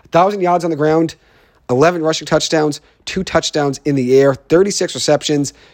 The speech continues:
fifty-six total receptions over his last two years at Syracuse, with just about twenty-three rushing touchdowns and four touchdown receptions. So twenty-seven total touchdowns over his last two years at Syracuse.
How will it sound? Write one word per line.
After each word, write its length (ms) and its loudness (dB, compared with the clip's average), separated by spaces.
fifty-six 520 0
total 260 2
receptions 420 -2
over 80 -2
his 100 -4
last 180 -4
two 160 -4
years 220 2
at 80 -6
Syracuse, 600 0
with 180 -4
just 220 2
about 400 2
twenty-three 440 2
rushing 260 2
touchdowns 540 0
and 140 -10
four 460 0
touchdown 340 -4
receptions. 460 -8
So 80 -8
twenty-seven 460 -2
total 240 0
touchdowns 420 -2
over 120 -2
his 100 -4
last 160 -2
two 140 -2
years 120 2
at 80 -4
Syracuse. 420 2